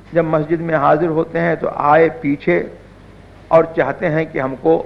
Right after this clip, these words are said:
आगे जगह मिले। जहां आदमी पहुंचा, जिस जगह उसको जगह मिली,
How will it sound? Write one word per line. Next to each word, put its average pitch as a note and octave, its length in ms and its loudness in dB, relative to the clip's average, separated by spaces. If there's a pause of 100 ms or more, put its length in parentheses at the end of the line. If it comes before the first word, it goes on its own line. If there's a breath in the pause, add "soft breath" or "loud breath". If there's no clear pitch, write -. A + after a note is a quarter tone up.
(240)
आगे C3 320 0
जगह A2+ 280 -4
मिले। G#2 260 -6 (1120)
जहां A#3 600 4 (1600)
आदमी F3+ 420 4 (120)
पहुंचा, A3+ 420 4 (1080)
जिस E3+ 220 0
जगह G#3 360 6
उसको G#3 320 0
जगह F#3 260 2
मिली, G3 440 0